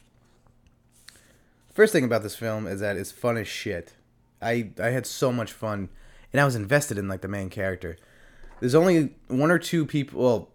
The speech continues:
two people in this whole movie. And, um, and let me read the thing. A disgraced internet personality tries to win back his followers by live streaming himself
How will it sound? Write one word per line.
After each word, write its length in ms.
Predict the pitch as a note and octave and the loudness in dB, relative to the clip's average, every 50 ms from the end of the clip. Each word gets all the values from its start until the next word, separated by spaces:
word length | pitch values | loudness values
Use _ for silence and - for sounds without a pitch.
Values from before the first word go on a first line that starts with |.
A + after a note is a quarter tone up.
| _ _ | _ _
two 160 | - - D#3+ | -4 -2 -2
people 300 | C#3+ - A#2+ G2+ G#2 G#2 | -2 -2 -4 -4 -2 -4
in 100 | G2 F#2+ | -4 -4
this 160 | F#2 F#2 - - | -6 -8 -8 -8
whole 140 | A2+ G2+ | -8 -8
movie. 400 | G2 F#2+ G2 F#2+ F2 F2+ F2+ F2 - - - - - - - - - _ _ _ _ _ _ _ _ _ _ _ _ _ - | -6 -8 -8 -8 -6 -6 -8 -8 -8 -12 -12 -12 -10 -10 -10 -12 -16 _ _ _ _ _ _ _ _ _ _ _ _ _ -8
And, 420 | G2+ A#2+ A2+ G#2+ G#2 G#2 G2+ G2+ | -6 -4 -4 -2 -4 -4 -4 -4
um, 400 | G2+ F#2+ F#2+ F#2 E2+ F2 F2+ F2 - _ _ _ _ _ _ _ _ _ _ _ _ - - - - - - | -4 -4 -4 -6 -10 -12 -16 -18 -20 _ _ _ _ _ _ _ _ _ _ _ _ -20 -20 -20 -20 -16 -14
and 240 | A2+ G#2 G2 F#2+ | -12 -10 -10 -8
let 80 | F2 G#2 | -8 -8
me 80 | G#2+ G#2 | -8 -8
read 300 | G#2 G2+ G2+ F#2+ F2+ E2+ | -8 -8 -8 -8 -8 -8
the 200 | F2+ E2+ F#2 F#2 - - - - | -8 -8 -8 -10 -12 -18 -20 -12
thing. 300 | - A#2 A2 G2 F#2 F#2 - - - - - - - - - _ _ _ - - _ _ _ - | -8 -8 -6 -6 -8 -12 -14 -20 -20 -20 -20 -20 -20 -20 -20 _ _ _ -20 -20 _ _ _ -4
A 300 | A2+ A#2+ A#2 A2+ A2 - | -2 0 0 0 0 -2
disgraced 920 | - A2+ - C#3 D3 - - - - C#3 C3+ D3 E3 F#3 - - - - - - | -4 -2 -2 -4 -4 -4 -8 -4 0 2 2 4 2 2 -2 -6 -12 -20 -16 -8
internet 420 | - C#3 C3+ C#3+ C#3+ C3 A#2+ G2+ - | -6 -6 -4 -4 -4 -4 -4 -4 -6
personality 540 | - A#2+ A2+ - A2+ G#2+ G#2+ G#2+ G#2+ G#2+ G#2+ | -6 -8 -6 -6 -6 -6 -6 -6 -6 -6 -6
tries 400 | - - - C3 B2 C3 B2 - | -8 -6 -4 -2 -2 -2 -4 -6
to 60 | A2+ | -8
win 240 | A2 A#2+ A#2+ B2+ A#2+ | -8 -6 -6 -4 -4
back 300 | B2 A2+ A2 A2 A2 - | -2 -2 -2 -2 -4 -6
his 260 | A#2 G2 F#2 F2+ - | -8 -10 -10 -10 -14
followers 540 | - _ A#2 A#2 A#2 A2 G2+ G2 F#2+ F#2 - | -8 _ -2 0 0 0 -2 -4 -6 -8 -8
by 280 | - G2 F#2+ F#2+ F#2 | -6 -4 -4 -4 -4
live 320 | F#2 F#2+ G#2 A2 A#2 A#2 - | -4 -4 -4 -4 -4 -6 -6
streaming 360 | - - A#2 A2 G#2 G#2 G#2 | -8 -6 -6 -6 -6 -8 -10
himself 640 | G#2+ G2+ G2 - - A2 G2 G2 G2 F#2+ F#2+ - - | -10 -12 -12 -10 -8 -6 -4 -4 -4 -6 -8 -12 -14